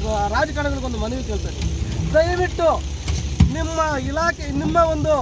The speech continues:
ಸರ್ಕಾರಗಳಲ್ಲಿ ಅನುದಾನಗಳಿದ್ದರೆ ಮಾಡಿ, ಇಲ್ಲ ಅಂತ ಹೇಳಿದ್ರೆ ಖನಿಜ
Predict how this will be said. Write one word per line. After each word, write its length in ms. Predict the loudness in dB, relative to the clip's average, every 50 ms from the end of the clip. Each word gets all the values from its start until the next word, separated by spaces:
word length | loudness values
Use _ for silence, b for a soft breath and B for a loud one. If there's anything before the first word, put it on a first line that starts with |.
| 0 -4 -6 -4 -4 -4 -4 -2 -2
ಸರ್ಕಾರಗಳಲ್ಲಿ 680 | -2 -2 -2 -2 2 2 2 2 2 2 2 2 2 2 0 -2
ಅನುದಾನಗಳಿದ್ದರೆ 760 | -2 -2 0 0 2 2 2 0 0 -2 -4 -4 -2 -2 0 0 0 0 2
ಮಾಡಿ, 260 | 2 4 4 4 2 0 -2 -4 -6 -6 -4 -4
ಇಲ್ಲ 100 | 0 0 0
ಅಂತ 100 | 2 2
ಹೇಳಿದ್ರೆ 220 | 0 -2 -2 -4 -4
ಖನಿಜ 260 | -4 -4 -4 -2 -2